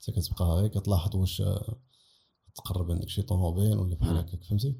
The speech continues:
Speaker 1: وهاد القضيه هادي الا فهمتيها احسن، بان the subconscious mind هو اللي كتعطيه الطبيعات اللي انت باغي. في الاول الا انت ما عندكش هاد الطبيعه هادي في الاول، راه كتجيك صعيبه، راه كتقول لك: "هي انا ما،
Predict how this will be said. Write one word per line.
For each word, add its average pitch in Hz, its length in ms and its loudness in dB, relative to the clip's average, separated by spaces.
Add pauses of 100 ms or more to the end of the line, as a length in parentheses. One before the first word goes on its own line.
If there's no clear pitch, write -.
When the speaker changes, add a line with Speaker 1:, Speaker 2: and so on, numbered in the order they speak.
(2000)
Speaker 1:
وهاد 120 320 8
القضيه 131 480 4
هادي 131 180 2
الا 131 120 4
فهمتيها 113 500 4
احسن، 127 280 2
بان 120 460 2
the 107 120 2
subconscious 117 720 0
mind 135 280 2
هو 120 240 4
اللي 139 100 0
كتعطيه 120 460 -2
الطبيعات 110 520 0
اللي 123 100 0
انت 117 160 0
باغي. 98 400 0 (160)
في - 100 -12
الاول 110 300 0
الا 110 140 0
انت 110 180 0
ما 107 140 4
عندكش 107 320 -2
هاد 104 60 2
الطبيعه 101 400 0
هادي 101 140 0
في - 120 -6
الاول، 147 220 -2
راه 156 60 -2
كتجيك 143 340 -2
صعيبه، 120 340 2
راه 110 80 0
كتقول 107 340 0
لك: 104 120 -2
"هي 107 160 2
انا 107 100 0
ما، 107 360 -2